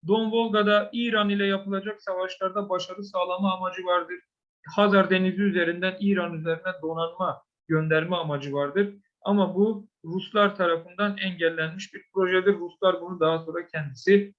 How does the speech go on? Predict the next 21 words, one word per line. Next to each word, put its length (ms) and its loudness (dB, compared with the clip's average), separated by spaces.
gerçekleştirmiştir. 1200 0
Süveyş 400 4
kanalı 380 4
da 300 4
coğrafi 500 2
keşiflerden 680 0
sonra 440 -2
bozulan 560 0
Akdeniz 500 -6
ticaretini, 840 -2
Akdeniz 640 -2
limanlarını 600 -2
canlandırmak 760 -4
için 220 -4
yapılan 460 -2
bir 200 -4
projedir. 600 2
Kanal 360 4
Mısır'a 580 2
açılmak 640 -8
istendi. 680 4